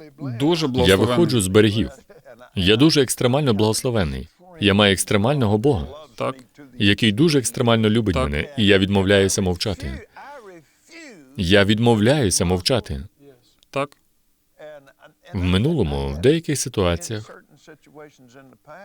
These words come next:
Speaker 2: знаєте, коли на вас накидається Сенат Сполучених Штатів,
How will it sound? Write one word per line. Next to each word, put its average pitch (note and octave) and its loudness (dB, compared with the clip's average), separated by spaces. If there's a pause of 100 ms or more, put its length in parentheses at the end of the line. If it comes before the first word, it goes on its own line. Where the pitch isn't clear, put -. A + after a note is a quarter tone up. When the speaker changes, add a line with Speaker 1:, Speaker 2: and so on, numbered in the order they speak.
(140)
Speaker 2:
знаєте, G2+ -6 (1700)
коли D#3 2
на C3+ 0
вас A2+ 0
накидається G2+ 2
Сенат F#2+ -2
Сполучених G2+ -4
Штатів, G#2 -2